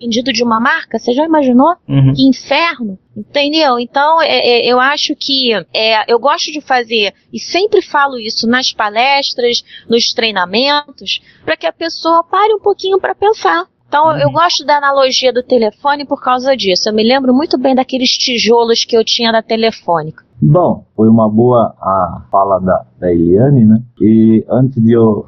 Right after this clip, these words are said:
Speaker 3: continuar nessa mesma linha da Eliane, lembrar também que no Rio Grande do Sul,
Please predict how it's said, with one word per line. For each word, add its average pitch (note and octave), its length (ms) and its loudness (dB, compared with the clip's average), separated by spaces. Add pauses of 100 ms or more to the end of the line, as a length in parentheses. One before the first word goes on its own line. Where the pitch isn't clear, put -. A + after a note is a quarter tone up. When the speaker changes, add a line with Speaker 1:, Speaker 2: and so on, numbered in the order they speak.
(100)
Speaker 3:
continuar G#2+ 500 4
nessa G#2 320 2
mesma G#2 320 2
linha G2+ 260 2
da F#2+ 140 2
Eliane, G#2+ 540 2 (140)
lembrar B2 400 4
também A#2+ 500 2
que A2+ 80 2
no A2 140 6
Rio B2+ 200 2
Grande A#2+ 340 4
do - 80 -18
Sul, B2+ 380 2